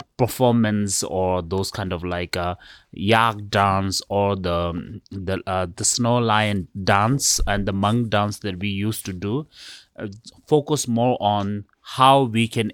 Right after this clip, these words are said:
educate the people and have, uh, more awareness on the, the, the Dharma so that they can able to practice this in their life. And that is the only way to make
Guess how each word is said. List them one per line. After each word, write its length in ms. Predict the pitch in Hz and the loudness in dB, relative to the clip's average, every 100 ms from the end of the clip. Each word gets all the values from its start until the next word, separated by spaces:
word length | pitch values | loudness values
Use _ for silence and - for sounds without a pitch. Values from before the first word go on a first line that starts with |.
| - | -2
educate 800 | 120 110 113 101 80 - - - - - - | -2 -4 -8 -10 -10 -8 -10 -10 -20 -20 -10
the 80 | 95 | -6
people 640 | - 151 - 92 90 87 - _ - | -2 -2 -2 -4 -4 -8 -14 _ -6
and 140 | 113 | -6
have, 720 | - 123 120 120 120 120 113 _ - _ - | -6 -2 2 2 2 -2 -4 _ -20 _ -6
uh, 160 | 95 95 | -4 -2
more 420 | 101 113 131 - | 0 2 2 4
awareness 720 | 110 107 123 135 123 92 87 - | 2 2 0 2 0 -2 -6 -6
on 320 | 98 98 98 | -2 -2 -2
the, 240 | 90 87 87 - _ - | -2 -2 -4 -8 _ -14
the, 500 | 95 95 90 85 82 101 104 | -4 0 0 -2 -6 -12 -14
the 240 | 95 90 | -8 -6
Dharma 720 | 85 98 120 131 92 82 85 - | 0 4 6 6 4 0 -6 -10
so 220 | - 120 | -2 0
that 300 | 98 95 90 | 0 -2 -2
they 180 | 95 107 | -2 -2
can 220 | - 107 | 0 -2
able 280 | 95 98 104 | -2 -2 -4
to 140 | 101 | -6
practice 500 | 95 147 139 - 104 - | -4 -4 -2 -2 -4 -4
this 420 | 95 85 - - | -4 -2 -2 -4
in 200 | 90 92 | -8 -8
their 220 | 87 95 95 | -4 -4 -2
life. 440 | 92 95 101 101 - - - - | 0 0 0 -2 -8 -20 -20 -12
And 120 | 98 | -6
that 160 | 110 | -2
is 180 | 120 - | -2 -2
the 100 | 107 - | -4 0
only 280 | 113 123 120 | 2 2 2
way 320 | 95 101 101 | 2 0 0
to 380 | - 95 87 87 | -2 -2 -2 -4
make 440 | 101 101 104 - | -6 -4 -4 -8